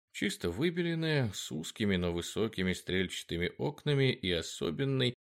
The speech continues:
устремлённой ввысь гармонией,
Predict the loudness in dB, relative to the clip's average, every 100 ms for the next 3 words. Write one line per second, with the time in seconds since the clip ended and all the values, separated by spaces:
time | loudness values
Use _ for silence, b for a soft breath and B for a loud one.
0 | _ _ -8 -2 -2 2 2 2 2 2
1 | 0 -2 -4 -4 0 2 2 0 0 -2
2 | -6 -14